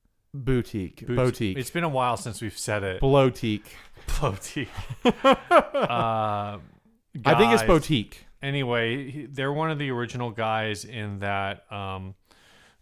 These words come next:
Speaker 2: sort of wor-, world.
Speaker 1: I think they were, you know, some of the original guys who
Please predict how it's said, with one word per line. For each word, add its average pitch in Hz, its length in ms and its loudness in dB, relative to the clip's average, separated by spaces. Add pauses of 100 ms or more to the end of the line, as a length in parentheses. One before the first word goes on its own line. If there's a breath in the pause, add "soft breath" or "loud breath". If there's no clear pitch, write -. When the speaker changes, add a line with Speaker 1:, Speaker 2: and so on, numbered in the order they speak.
(180)
Speaker 2:
sort 110 340 -6
of 98 200 -8 (120)
wor-, 101 680 -6
world. 98 1000 -8 (220)
Speaker 1:
I 170 140 4
think 262 140 0
they 269 100 4
were, 240 280 6 (180)
you 196 140 4
know, 151 320 4
some 165 400 -2
of 156 120 0
the 139 200 2
original 131 460 2
guys 117 400 4
who 117 420 0